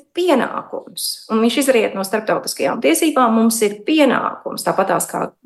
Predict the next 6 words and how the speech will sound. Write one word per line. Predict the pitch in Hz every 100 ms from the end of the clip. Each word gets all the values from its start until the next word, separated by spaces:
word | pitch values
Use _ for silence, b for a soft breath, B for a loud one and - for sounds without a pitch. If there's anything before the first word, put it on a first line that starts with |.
| -
piemēram, | 185 180 165 165
genocīda | 320 370 - - 247 226
nozieguma | 240 247 233 220 190 190 _ 185 190 202
novēršanas | 220 190 156 - 180 - 180 196
gadījumā, | 220 175 147 - - 160 165 170 B B B -
arī | 208